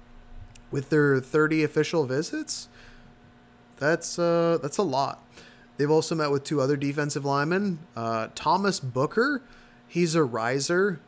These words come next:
really good game at the, the East-West Shrine. He really showed up there really well. And really smart guy, and he's from Stanford. So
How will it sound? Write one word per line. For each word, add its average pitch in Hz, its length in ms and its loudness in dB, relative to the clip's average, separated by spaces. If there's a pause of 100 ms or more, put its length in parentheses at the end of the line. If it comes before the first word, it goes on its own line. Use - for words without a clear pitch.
(140)
really 156 480 2
good 147 580 4 (600)
game 147 560 -2
at 123 400 -4
the, 123 640 -6 (100)
the 139 80 -10
East-West 139 640 -2
Shrine. 139 720 -4 (480)
He 139 120 -4
really 147 240 4
showed 139 300 -2
up 127 180 -2
there 120 180 -2
really 139 260 -2
well. 143 360 -2 (800)
And 120 680 -4
really 165 200 4
smart 160 340 -2
guy, 185 220 2
and 151 240 -2
he's 147 200 -2
from 127 180 -6
Stanford. 120 840 -8 (520)
So 117 560 -4